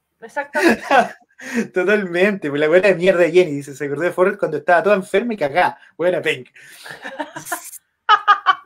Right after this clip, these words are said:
Speaker 1: Ay, te llegó, Pipe, te llegó aquí. <laughs>
Speaker 2: <laughs>
Speaker 1: Oye, te cuento, te cuento un, un dato friki,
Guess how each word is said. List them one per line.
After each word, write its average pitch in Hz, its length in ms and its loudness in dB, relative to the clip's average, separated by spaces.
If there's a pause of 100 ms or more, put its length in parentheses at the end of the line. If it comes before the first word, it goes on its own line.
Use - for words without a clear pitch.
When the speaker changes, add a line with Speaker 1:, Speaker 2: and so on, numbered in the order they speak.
(540)
Speaker 1:
Ay, 381 220 2
te 302 140 -8
llegó, 254 360 -2
Pipe, 381 320 -10
te 269 120 -14
llegó 277 280 -16
aquí. - 240 -18 (200)
<laughs> 277 160 -20 (240)
Speaker 2:
<laughs> - 1080 2
Speaker 1:
Oye, 311 220 2 (500)
te 294 140 -6
cuento, 359 320 -2 (240)
te 285 120 -12
cuento 330 500 -8
un, 349 680 -14 (380)
un 285 260 -14
dato 294 560 -2
friki, 226 640 -14